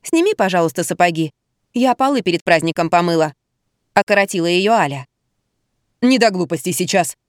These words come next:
отмахнулась Фаина. «Боже, в какой жуткой норе вы живёте! Ни картин красивых, ни люстры хрустальной, ни ковра приличного. Фёдор, сюда!»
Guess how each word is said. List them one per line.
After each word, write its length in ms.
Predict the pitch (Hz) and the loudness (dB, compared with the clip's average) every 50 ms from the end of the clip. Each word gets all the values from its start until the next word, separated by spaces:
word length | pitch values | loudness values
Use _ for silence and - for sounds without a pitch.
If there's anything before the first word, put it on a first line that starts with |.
| _ _ _ _ _ _ _ - | _ _ _ _ _ _ _ -2
отмахнулась 600 | 185 175 - 185 180 180 208 185 175 165 160 - | -2 -2 0 -2 -2 -2 -2 -2 0 -2 -2 0
Фаина. 420 | - 202 202 180 160 147 139 131 _ _ _ _ _ _ _ _ _ _ _ _ _ _ - | 0 0 2 0 -2 -4 -6 -10 _ _ _ _ _ _ _ _ _ _ _ _ _ _ -2
«Боже, 440 | 220 214 208 220 202 180 156 165 170 | 0 0 2 2 2 0 0 -2 -4
в 60 | - | -2
какой 320 | - 196 185 - 226 214 | -2 -2 0 0 0 0
жуткой 300 | 180 233 220 - - 233 | 0 -2 -2 -2 0 0
норе 300 | 233 240 240 254 254 214 | 2 2 2 2 2 0
вы 80 | 170 175 | 0 0
живёте! 500 | 151 180 190 180 180 160 - - 147 131 _ _ _ _ _ _ _ _ - | -2 -2 0 0 0 -2 -2 -4 -8 -8 _ _ _ _ _ _ _ _ 0
Ни 160 | 220 240 254 | 2 2 2
картин 420 | 233 - 214 180 170 - 214 226 208 | 2 2 0 -2 -2 -4 -4 -4 -2
красивых, 500 | - 202 196 185 - 214 202 196 - - _ _ _ _ _ - | 0 0 0 0 0 -2 -2 -2 -4 -6 _ _ _ _ _ 0
ни 140 | 254 269 269 | 2 2 4
люстры 320 | 240 262 262 - 262 247 | 2 0 0 -2 -2 -4
хрустальной, 640 | - - 233 226 - 240 220 208 190 180 180 165 139 _ _ _ _ _ | -2 -2 -4 -2 2 2 2 2 2 0 -2 -4 -6 _ _ _ _ _
ни 160 | - 220 247 220 | 0 2 2 4
ковра 360 | - 214 185 170 180 226 285 | 2 2 2 2 2 0 2
приличного. 600 | - 233 214 196 170 - - 170 156 147 143 135 _ _ _ _ _ _ _ _ _ _ _ _ | 0 -2 -2 -2 -2 -4 -2 -2 0 0 -2 -2 _ _ _ _ _ _ _ _ _ _ _ _
Фёдор, 400 | - - 294 330 277 220 175 - _ _ _ _ _ _ _ | 0 2 4 4 4 2 -2 -4 _ _ _ _ _ _ _
сюда!» 460 | - - 302 320 277 277 214 151 123 | -4 0 0 2 4 4 2 2 -2